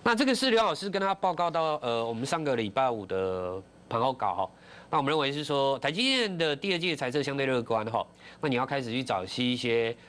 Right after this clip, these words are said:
呃，比较低基期的半导体股，这个是上个礼拜五的一个盘后稿。那我们盘后稿提到有一个指标叫D X I指标哈，那这个我们先带一下全图哈，这个是D R A M Exchange 关于，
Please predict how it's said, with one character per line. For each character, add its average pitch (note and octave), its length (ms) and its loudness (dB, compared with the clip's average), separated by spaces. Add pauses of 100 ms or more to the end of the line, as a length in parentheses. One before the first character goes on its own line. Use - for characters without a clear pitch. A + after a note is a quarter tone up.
(200)
呃， G2+ 140 -2
比 A2+ 120 0
较 C#3 120 2
低 C#3+ 180 -2
基 C3+ 140 -4
期 A#2+ 100 -2
的 A2 60 2
半 C3+ 120 0
导 A2 200 0
体 G#2 160 -4
股， - 160 -10 (100)
这 C3 80 0
个 B2+ 80 2
是 B2+ 140 0
上 C3+ 200 -2
个 A2+ 120 0
礼 G2 100 -6
拜 B2 180 0
五 G#2 120 -4
的 F#2+ 60 -4
一 G#2 40 -2
个 G#2+ 80 0
盘 G2+ 160 -6
后 A#2 140 0
稿。 F#2 180 -6 (1160)
那 A3+ 320 4 (560)
我 E3 80 -2
们 G3+ 80 4
盘 B3+ 120 6
后 D4 80 4
稿 G#3 200 4
提 D#3+ 240 -2
到 A3 200 4
有 D3 80 0
一 C#3+ 120 -2
个 D#3+ 120 -4
指 A#2+ 200 -8
标 C3+ 180 0
叫 C3+ 160 0
D C#3 320 -2
X B2+ 320 -4
I A#2 160 0
指 G#2+ 160 -12
标 G2 240 0
哈， G2+ 180 -2 (120)
那 G#2 440 0 (240)
这 D3 120 -2
个 B2 260 2 (220)
我 G2+ 100 -4
们 G#2+ 140 0
先 C3 220 0
带 B2+ 180 0
一 A2 40 -2
下 A#2+ 160 -2
全 G2+ 220 -6
图 F#2 160 -6
哈， F#2+ 220 0
这 C3 80 0
个 C3 60 2
是 C3+ 60 2
D C#3+ 200 -2
R C#3+ 60 2
A - 20 2
M B2+ 100 -4
Exchange A2+ 840 -4
关 C3+ 280 0
于， G#2+ 340 -4